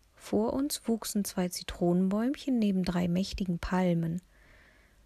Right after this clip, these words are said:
Sonst sah ich nichts, was irgendwie ungewöhnlich war.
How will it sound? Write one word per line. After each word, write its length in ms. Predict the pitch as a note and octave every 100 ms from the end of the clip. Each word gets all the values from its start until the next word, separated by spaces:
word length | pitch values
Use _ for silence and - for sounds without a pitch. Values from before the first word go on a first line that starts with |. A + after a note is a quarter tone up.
| -
Sonst 400 | - G3+ C#4+ -
sah 180 | - G3+
ich 200 | F#3 -
nichts, 640 | F3+ A3+ - - - - -
was 160 | G3
irgendwie 400 | - F3 F3+ A3+
ungewöhnlich 640 | B3+ G#3 E3 E3+ E3+ E3 -
war. 300 | E3 E3